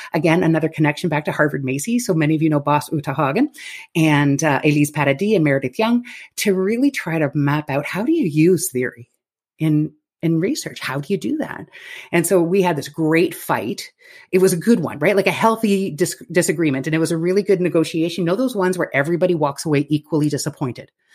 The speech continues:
It was exactly that, right? But we managed to create this piece about describing how to use theory in health professions, education, scholarship, and research. And that piece has,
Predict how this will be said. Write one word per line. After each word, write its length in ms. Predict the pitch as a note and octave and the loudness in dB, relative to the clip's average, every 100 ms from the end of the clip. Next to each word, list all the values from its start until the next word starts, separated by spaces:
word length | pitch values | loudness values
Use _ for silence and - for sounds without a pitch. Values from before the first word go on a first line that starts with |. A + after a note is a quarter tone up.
| - - _ _ _ _ | -20 -20 _ _ _ _
It 140 | - - | 2 4
was 100 | E3+ | 4
exactly 600 | D#3+ D#3 E3 D#3+ - C#3 | 2 2 2 0 -2 -4
that, 340 | A2 - - | -6 -8 -10
right? 320 | C#3+ F3 B3+ - - - | -2 -2 -2 -12 -20 0
But 100 | A3 | 2
we 120 | A3+ | 2
managed 320 | G#3+ A3+ D4 D4 | 2 2 2 0
to 60 | |
create 400 | - G#3+ G#3+ A#3+ | -6 -4 -2 -2
this 180 | E3+ D3+ - | -4 -6 -6
piece 360 | D4 G3+ - - | -4 -2 -4 -8
about 360 | D#3+ D3 - - _ _ - | -4 -2 -2 -8 _ _ -4
describing 460 | E3 - C3 E3 | -4 0 -2 -2
how 160 | D3 D3+ | -2 -2
to 80 | D3+ | -2
use 260 | C#3+ C#3+ | -2 -4
theory 360 | - B2 - D#3+ | -4 -6 -4 -4
in 100 | C#3+ | -4
health 240 | - D3 | -6 -8
professions, 400 | D#3 D3 C#3 D#3 | -8 -8 -6 -6
education, 420 | C#3 - - C#3+ | -8 -8 -8 -6
scholarship, 440 | D3 - - D3 - | -6 -6 -8 -8 -4
and 80 | F#3+ | -2
research. 400 | F#3+ D4 - - - - - - | 0 0 -2 -10 -18 -14 -14 0
And 160 | F3+ F#3 | 4 4
that 200 | F#3 - | 4 0
piece 280 | C4 A#3+ F3 - | 2 2 0 -4
has, 600 | C#3+ F3 D#3 D#3 D3 - | -2 2 4 2 0 -8